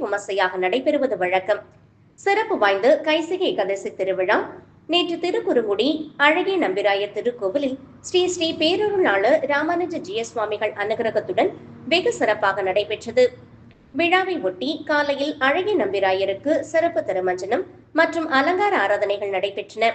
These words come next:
இரவில் தங்க தோளுக்கிணியான் பல்லக்கில் ஸ்ரீ அழகிய நம்பி தன் தேவியருடன் மூலஸ்தானத்திலிருந்து மங்கள வாத்தியங்கள் முழங்க கைசிக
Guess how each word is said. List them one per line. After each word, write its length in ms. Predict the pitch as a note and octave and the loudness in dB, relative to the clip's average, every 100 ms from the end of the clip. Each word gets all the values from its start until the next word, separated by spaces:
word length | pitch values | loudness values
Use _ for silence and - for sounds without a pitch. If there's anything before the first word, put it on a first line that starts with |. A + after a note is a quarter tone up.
| - - - _ _ | -2 -20 -20 _ _
இரவில் 420 | E4+ E4+ E4 E4+ E4 | 2 2 2 -2 2
தங்க 200 | D#4 F#4 - | 2 2 0
தோளுக்கிணியான் 640 | G#3+ G#3+ G#3 G3+ G#3 G#3 G#3 | 0 0 -2 0 2 2 2
பல்லக்கில் 480 | F#3 F#3+ F#3+ C4 C4 - _ | 0 0 -2 -4 -4 -10 _
ஸ்ரீ 120 | - E4+ - | -4 -2 2
அழகிய 300 | C4+ F#4+ G#4+ F#4+ | 2 2 2 2
நம்பி 260 | F#3 F#3 C#4 - - E4 | 2 2 0 -2 -4 0
தன் 160 | D#4+ D#4 | 2 2
தேவியருடன் 580 | E4+ A4+ A4 A3 G3+ C4+ C#4 | 2 2 -2 2 2 2 2
மூலஸ்தானத்திலிருந்து 1040 | D#4+ E4+ E4+ G3 G3 G3 F#3+ F3+ F#3 C4 C#4+ C4 | 2 2 0 -2 -2 -2 0 0 2 2 2 0
மங்கள 360 | C#4 E4 G4+ G#3 | 0 0 -2 0
வாத்தியங்கள் 440 | F#3 F3+ G3 F#3 F3+ | 0 0 -4 -4 -4
முழங்க 360 | E3+ G3 C4 A#3 - - _ - | -2 -2 0 -2 -4 -20 _ 2
கைசிக 360 | E4+ F4+ F#4 | 2 4 0